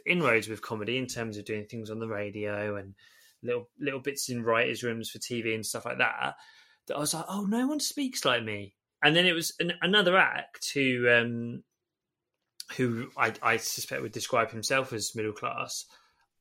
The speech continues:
uh, was talking about my material once, and he was like, "Oh, you, you talk about social class a lot." I was like, "Oh, I don't think I do. I just talk about,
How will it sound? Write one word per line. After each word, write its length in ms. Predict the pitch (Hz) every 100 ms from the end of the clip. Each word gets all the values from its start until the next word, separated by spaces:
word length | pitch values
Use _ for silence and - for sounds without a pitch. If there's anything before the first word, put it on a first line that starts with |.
| -
uh, 320 | 127 120 123
was 100 | 123
talking 220 | - 139
about 120 | 135 127
my 120 | 120
material 500 | 123 117 202 190 110
once, 240 | 107 -
and 60 | 131
he 80 | 123
was 160 | 123
like, 100 | 131
"Oh, 60 | 127
you, 220 | 120 120 120
you 100 | 131
talk 200 | 147 127
about 180 | 123
social 300 | - 123 107
class 380 | - 135 131 -
a 20 |
lot." 220 | - 104 - _ _ _ _ _ _ _ _
I 140 | 127
was 140 | 120 127
like, 120 | 120
"Oh, 180 | 127 127
I 60 |
don't 220 | 127 135 120
think 180 | 120
I 60 | 110
do. 220 | 110 113
I 80 | 104
just 240 | 107 -
talk 180 | - 117
about, 300 | 117 104 -